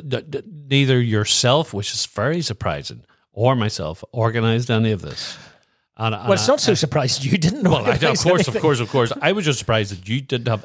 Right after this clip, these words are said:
Speaker 1: any involvement in this at all.
Speaker 2: This was a
Speaker 1: Um,
Speaker 2: rarity.
Speaker 1: and I,
Speaker 2: I
Speaker 1: I knew when we were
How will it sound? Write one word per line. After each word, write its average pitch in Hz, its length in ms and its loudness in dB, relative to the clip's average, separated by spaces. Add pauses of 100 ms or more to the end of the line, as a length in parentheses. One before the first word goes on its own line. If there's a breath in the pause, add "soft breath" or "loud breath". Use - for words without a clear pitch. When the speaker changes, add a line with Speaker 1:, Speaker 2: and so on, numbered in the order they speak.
Speaker 1:
any 139 240 0
involvement 117 520 0
in 98 120 -6
this 104 160 -6
at 95 160 -12
all. 113 380 0
Speaker 2:
This 180 300 0
was 269 160 0
a 180 40 4
Speaker 1:
Um, 147 60 2
Speaker 2:
rarity. 139 600 2
Speaker 1:
and 135 100 0
I, 135 160 2
Speaker 2:
I 143 180 0
Speaker 1:
I 131 40 4
knew 156 380 2
when 120 340 0
we 117 100 0
were 110 180 0